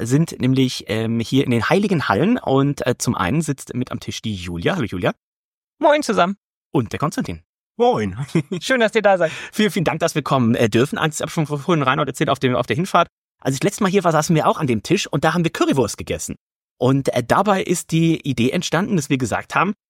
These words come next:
Speaker 1: wir müssen noch mal vorbeikommen und müssen ja heute eine ganz spezielle Verkostung auch, äh, mit euch machen. Und, ähm, das ist natürlich auch dem geschuldet, Julia, wenn wir heute auch noch ein bisschen drüber sprechen. Denn immer, wenn ich unterwegs bin, die Leute wissen ja,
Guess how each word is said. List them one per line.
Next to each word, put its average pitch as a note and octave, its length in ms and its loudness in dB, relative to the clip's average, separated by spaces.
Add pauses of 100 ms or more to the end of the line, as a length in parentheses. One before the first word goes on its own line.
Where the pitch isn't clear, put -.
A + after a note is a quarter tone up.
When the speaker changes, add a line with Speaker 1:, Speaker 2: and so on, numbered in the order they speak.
(120)
Speaker 1:
wir C#3 320 2
müssen D3 220 2
noch D3+ 60 4
mal C#3 80 0
vorbeikommen F#3 540 0
und D3+ 120 0
müssen D3 380 0
ja A#2 140 -2
heute D#3 200 2
eine C3 220 4 (240)
ganz C#3+ 120 -4
spezielle - 400 0
Verkostung G2 680 -2
auch, F#2+ 420 2
äh, F2 60 0
mit F#2+ 240 -2
euch F2+ 180 -2
machen. G#2 320 0 (340)
Und, C#3+ 600 2
ähm, C3+ 320 0
das - 180 0
ist D#3+ 100 -4
natürlich D#3 420 0
auch B2 280 2
dem G#2 360 0
geschuldet, D3+ 400 -2
Julia, E3+ 280 2 (280)
wenn B2+ 140 4
wir G2+ 40 2
heute A#2 160 0
auch G#2+ 80 0
noch C3 80 2
ein - 20 4
bisschen B2 180 -2
drüber A2+ 160 2
sprechen. D#3 280 0
Denn C3 140 2
immer, G#3+ 180 4
wenn D#3 140 0
ich F#3+ 160 0
unterwegs C#3 360 -2
bin, F3 100 -2
die D3 40 0
Leute C3+ 220 0
wissen D#3+ 180 -2
ja, C#3 140 0